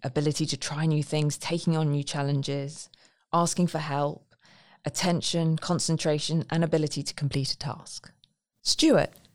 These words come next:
can we start by thinking about how experiencing racism and discrimination can affect the self-esteem of Black and minoritized ethnic children and young people?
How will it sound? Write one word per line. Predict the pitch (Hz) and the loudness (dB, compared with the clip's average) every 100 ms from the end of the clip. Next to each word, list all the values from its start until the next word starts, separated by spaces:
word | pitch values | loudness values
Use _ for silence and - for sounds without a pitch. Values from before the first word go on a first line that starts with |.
| _ | _
can | - | -2
we | 285 | 0
start | 339 359 320 | 2 2 4
by | 196 | 4
thinking | 180 208 190 | 4 4 4
about | 185 156 - | 2 2 2
how | - 196 208 | 0 2 2
experiencing | 196 - 208 208 202 - 175 | 2 0 2 4 2 2 4
racism | 156 151 - 156 85 135 - | 4 4 0 -2 0 0 2
and | 156 | 2
discrimination | 147 165 156 147 143 143 127 | 4 4 6 6 4 2 0
can | 156 | 0
affect | 170 - 196 - | 0 0 0 0
the | |
self-esteem | 165 139 135 139 - 117 | 0 0 0 -4 -2 0
of | 127 | 0
Black | - 139 - | 0 -2 0
and | 147 | 0
minoritized | 131 156 160 156 135 139 | 2 2 0 -2 -2 -2
ethnic | 135 - - | -4 -4 -4
children | - 139 127 127 | 0 0 2 0
and | 131 | 0
young | 139 135 | 0 -2
people? | 139 135 - - | -4 -10 -12 -18